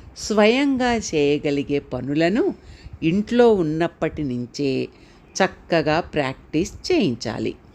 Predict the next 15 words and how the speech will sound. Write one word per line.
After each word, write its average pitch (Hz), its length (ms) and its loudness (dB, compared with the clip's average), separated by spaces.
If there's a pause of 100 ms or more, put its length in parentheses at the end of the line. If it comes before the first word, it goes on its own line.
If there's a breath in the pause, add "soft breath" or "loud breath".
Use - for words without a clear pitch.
(460 soft breath)
లంచ్ 135 360 -2
బాక్స్, 139 600 -2 (420 soft breath)
జ్యూస్ 175 540 2
లేదా 139 520 -2 (480 soft breath)
వాటర్ 240 460 2
బాటిల్ 160 480 -2
మూతలు 139 480 -2
తెరవడం, 127 760 -4 (500 loud breath)
తిరిగి 165 540 2 (420 loud breath)
మూతలు 165 420 2
పెట్టడం, 135 720 -2 (580 loud breath)
తమంతట 233 600 2
తామే 135 680 -4 (380 soft breath)
షూస్ - 760 2
తీయడం, 156 480 0